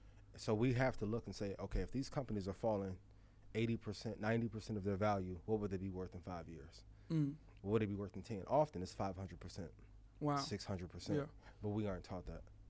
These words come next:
Speaker 2: Why do you think we're not taught that?
Speaker 1: You want the honest answer?
Speaker 2: Absolutely, brother.
Speaker 1: Um, if we were the first thing that were traded in this country, why would I teach you about how to make money when you're supposed to be the product?
Speaker 2: Mm.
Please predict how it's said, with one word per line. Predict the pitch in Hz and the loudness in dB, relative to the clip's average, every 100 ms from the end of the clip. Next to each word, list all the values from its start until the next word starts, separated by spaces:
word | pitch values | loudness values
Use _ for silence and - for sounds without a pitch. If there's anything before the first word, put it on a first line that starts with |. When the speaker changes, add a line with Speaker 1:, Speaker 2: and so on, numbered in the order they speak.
| - - - - - - | -8 -6 -6 -10 -2 8
Speaker 2:
Why | 196 | 10
do | 233 | 10
you | |
think | 214 214 | 8 6
we're | 190 | 6
not | 185 165 | 6 8
taught | 208 196 | 6 8
that? | 139 87 - - - - - - - - - - - - - | 4 4 -2 -16 -18 -18 -20 -20 -20 -20 -18 -18 -20 -20 -8
Speaker 1:
You | 98 | -4
want | 95 | 0
the | |
honest | 98 110 107 | 0 0 0
answer? | 123 123 139 - 147 | 0 -2 -8 -4 4
Speaker 2:
Absolutely, | 190 - 151 233 247 | 4 4 4 4 4
brother. | 156 208 320 - - - - - - - - - - - - | 4 4 2 -6 -16 -20 -20 -18 -18 -20 -20 -20 -20 -12 -2
Speaker 1:
Um, | 117 117 117 113 107 - - - - 120 | 2 4 2 0 -2 -8 -16 -18 -6 2
if | 127 - - - - | 2 2 -8 -12 -2
we | 110 143 | 4 6
were | 143 131 | 6 4
the | 110 | 2
first | - 131 127 - | 2 2 2 2
thing | 123 113 | 2 2
that | 107 | 2
were | 101 | 0
traded | - 117 107 95 | 0 0 0 -2
in | 104 | -2
this | 101 | -4
country, | - 110 - | -4 -4 -2
why | 101 107 | -2 0
would | 101 | 0
I | 95 - | -4 -6
teach | 113 - 98 | -8 -6 -6
you | 98 | -6
about | 92 92 | -4 -4
how | 101 | -4
to | 87 | -4
make | 90 101 | -6 -6
money | 98 95 92 - - | -6 -8 -10 -16 -12
when | 95 92 | -4 0
you're | 98 | 0
supposed | - 95 90 | 0 -2 -4
to | 95 | -6
be | |
the | - | -10
product? | - 87 82 - - - | -6 -6 -6 -12 -14 -2
Speaker 2:
Mm. | 156 143 | 2 4